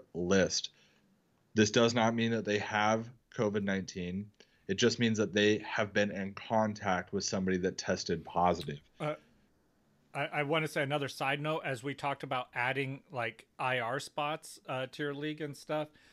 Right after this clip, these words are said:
Speaker 2: I know specifically on Sleeper, there, if they, someone is on the covid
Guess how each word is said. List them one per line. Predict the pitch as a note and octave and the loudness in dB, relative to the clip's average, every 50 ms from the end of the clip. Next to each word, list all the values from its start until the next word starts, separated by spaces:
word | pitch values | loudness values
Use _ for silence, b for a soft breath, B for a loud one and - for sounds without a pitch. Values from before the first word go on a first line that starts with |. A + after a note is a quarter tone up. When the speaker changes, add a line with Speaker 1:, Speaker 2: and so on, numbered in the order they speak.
| b b | b b
Speaker 2:
I | b C3+ C#3 | b -4 -4
know | C#3 C#3 C#3+ C#3+ C#3+ D3 D3 C#3+ | -2 0 0 0 0 0 -2 -4
specifically | - - - - - D#3+ - - - D#3+ D3 - E3 - - D#3+ C#3 | -8 -14 -12 -8 -8 -8 -6 -4 -4 -4 -4 -4 -6 -6 -4 -4 -4
on | A#2+ A2 G2+ | -4 -4 -8
Sleeper, | - - - - C3+ C#3+ D3+ - F#3+ F#3+ G3 G3+ - _ _ _ _ _ _ | -10 -12 -10 -8 -6 -6 -6 -4 -4 -4 -4 -6 -8 _ _ _ _ _ _
there, | - C3 C3 C3 - _ _ _ _ _ - | 0 0 0 -2 -4 _ _ _ _ _ -2
if | C#3+ C3 - | -2 -2 -2
they, | - C#3+ C3 C3+ C#3 C#3 | -2 -4 -2 -2 -4 -6
someone | - - D3+ C3+ C3+ C3+ C3+ C3 | -6 -4 -4 -2 -2 -2 -4 -6
is | B2+ A#2+ - | -6 -6 -6
on | - C3+ B2 B2 | -4 -4 -4 -4
the | A#2 G#2+ | -6 -8
covid | - - - - C#3+ C#3+ C#3 C3+ D#3 D3+ D3 | -8 -10 -10 -6 -4 -4 -2 -2 -2 -2 -4